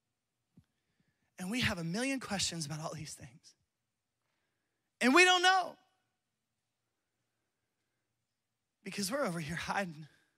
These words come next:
trying to make something beautiful out of fig leaves.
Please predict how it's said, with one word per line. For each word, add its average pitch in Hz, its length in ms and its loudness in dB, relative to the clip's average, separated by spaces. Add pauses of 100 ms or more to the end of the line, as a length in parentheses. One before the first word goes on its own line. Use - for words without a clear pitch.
(2500)
trying 220 220 6
to 180 220 0 (960)
make 214 140 4
something 214 280 6
beautiful 214 440 6
out 190 120 8
of 156 80 2
fig 202 220 4
leaves. 151 460 -6